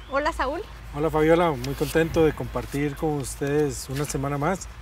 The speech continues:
Speaker 2: y un tema, pues, muy interesante, y es que queremos conversar con nuestro invitado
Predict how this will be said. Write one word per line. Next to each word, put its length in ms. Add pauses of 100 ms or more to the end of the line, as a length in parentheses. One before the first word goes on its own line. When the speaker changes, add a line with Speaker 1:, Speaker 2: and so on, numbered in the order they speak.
(320)
Speaker 2:
y 240
un 220
tema, 760
pues, 360
muy 160
interesante, 580
y 80
es 160
que 180 (400)
queremos 360
conversar 440
con 200
nuestro 280
invitado 460